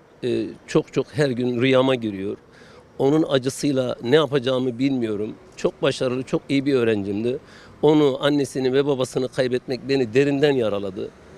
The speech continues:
Çok üzdü. Daha kaybettiğim nice canlar, hepsi benim canım ciğerim.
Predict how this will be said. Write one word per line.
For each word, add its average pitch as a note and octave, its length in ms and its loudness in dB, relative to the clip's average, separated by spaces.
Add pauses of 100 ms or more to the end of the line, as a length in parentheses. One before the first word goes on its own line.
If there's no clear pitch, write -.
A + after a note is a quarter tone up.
(220)
Çok D#3+ 280 0
üzdü. G#2+ 380 -4 (120)
Daha D3 240 -2
kaybettiğim C#3+ 640 0
nice D3 300 0
canlar, C3+ 440 0
hepsi D3 320 -2
benim C3 260 2
canım B2+ 300 0
ciğerim. G#2 420 -4